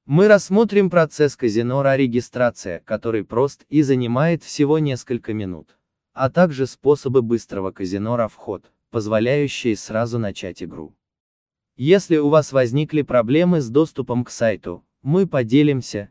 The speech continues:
как найти "Казино Ра" зеркало или "Казино Ра" рабочее зеркало, чтобы вы всегда могли продолжать игру без препятствий.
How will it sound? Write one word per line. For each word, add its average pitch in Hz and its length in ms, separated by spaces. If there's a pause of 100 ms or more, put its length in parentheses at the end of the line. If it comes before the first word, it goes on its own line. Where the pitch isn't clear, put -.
как 135 240
найти 123 360
"Казино 113 460
Ра" 117 140
зеркало 107 540
или 98 180
"Казино 101 500
Ра" 139 180
рабочее 110 500
зеркало, 120 560
чтобы 120 320
вы 120 160
всегда 113 440
могли 104 320
продолжать 92 680
игру 101 260
без 117 200
препятствий. 82 840